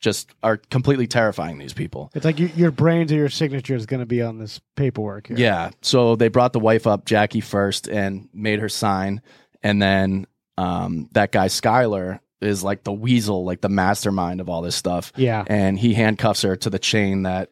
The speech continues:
Speaker 1: is attached to the anchor.
Speaker 2: Oh, my
Speaker 1: And then
Speaker 2: God.
Speaker 1: they go get the husband. They make him sign it. And he starts fighting back. He just kicks the kid in the chest, that's Skylar kid.
Speaker 2: Yeah.
Speaker 1: And he goes flying across the boat. And then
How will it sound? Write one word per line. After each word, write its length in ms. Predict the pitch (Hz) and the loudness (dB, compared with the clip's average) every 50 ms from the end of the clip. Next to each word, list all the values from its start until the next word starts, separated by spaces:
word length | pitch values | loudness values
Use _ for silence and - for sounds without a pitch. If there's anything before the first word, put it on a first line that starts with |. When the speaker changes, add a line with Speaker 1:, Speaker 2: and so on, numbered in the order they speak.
| - | -8
Speaker 1:
is 140 | - 95 90 | -8 -6 -6
attached 340 | 92 - - 101 92 90 - | -4 -2 0 0 0 0 -2
to 80 | - - | -4 -2
the 140 | 98 95 | -2 -2
anchor. 400 | 92 92 90 - 71 57 - - _ _ _ _ - | 0 -2 -4 -6 -8 -12 -12 -16 _ _ _ _ -8
Speaker 2:
Oh, 120 | 147 127 127 | -8 -8 -8
my 120 | 120 107 | -6 -4
Speaker 1:
And 100 | 104 104 | 0 0
then 120 | 107 110 | 0 0
Speaker 2:
God. 340 | 107 117 110 113 110 104 101 | 0 -4 -4 -6 -8 -8 -6
Speaker 1:
they 100 | - - | 0 2
go 80 | 117 107 | 2 2
get 160 | 104 107 - | 2 0 -2
the 80 | - 87 | 0 0
husband. 540 | 110 110 110 107 110 113 110 107 104 107 - _ _ _ _ _ _ - | 0 0 0 0 0 0 0 0 -2 -6 -10 _ _ _ _ _ _ -2
They 120 | 104 104 | 0 2
make 220 | 101 107 107 104 - | 2 4 2 2 2
him 180 | 120 113 110 | 0 0 0
sign 340 | 110 - - 110 101 104 104 | 0 -2 -2 -2 0 0 0
it. 160 | 104 104 104 _ _ _ _ _ _ _ _ _ _ _ _ _ _ _ - - | -2 -2 -4 _ _ _ _ _ _ _ _ _ _ _ _ _ _ _ -8 -2
And 100 | - 120 | 0 2
he 60 | 127 | 2
starts 280 | 117 - 127 98 85 - | 2 0 -2 -2 -2 -4
fighting 360 | - - 113 113 101 95 95 | -2 0 0 0 0 -2 -6
back. 260 | 92 98 104 98 82 | -2 -2 -2 -2 -2
He 240 | - - 117 113 104 - _ _ | -4 -4 -4 -4 -6 -8 _ _
just 260 | - - 104 - - _ _ _ _ _ _ _ _ - | -12 -12 -12 -12 -14 _ _ _ _ _ _ _ _ -20
kicks 360 | - - - 135 127 131 - | -14 -10 -8 -8 -8 -8 -6
the 120 | - 120 110 | -4 -6 -4
kid 240 | - - 127 117 | -2 -2 -2 0
in 60 | 110 107 | 0 -2
the 40 | 98 | -4
chest, 420 | - - - 110 104 104 - - | -4 -2 0 2 2 0 0 -4
that's 200 | - 104 - - _ _ - | -8 -8 -8 -10 _ _ -10
Skylar 500 | - - - - 101 92 101 113 123 117 | -8 -6 -2 0 2 2 4 4 2 2
kid. 300 | - 139 135 131 143 135 - - - | 2 2 2 2 2 0 -6 -6 -2
Speaker 2:
Yeah. 320 | 143 143 139 127 123 107 95 | 0 0 0 0 -4 -6 -2
Speaker 1:
And 260 | - 123 117 110 107 117 | 0 2 2 4 4 2
he 80 | 123 127 | 2 2
goes 200 | 120 107 98 - | 2 2 0 0
flying 520 | 101 101 - 143 135 127 120 127 120 117 | -6 -8 -4 0 2 2 4 4 2 0
across 360 | 117 117 - 120 107 104 - | -2 -2 -2 0 0 0 0
the 100 | - 117 | -2 -4
boat. 380 | 98 107 101 95 95 95 - _ - | -2 0 0 0 0 -2 -4 _ -2
And 180 | 110 107 104 | 0 2 2
then 380 | 110 107 104 104 101 98 101 | 2 2 2 0 -4 -8 -10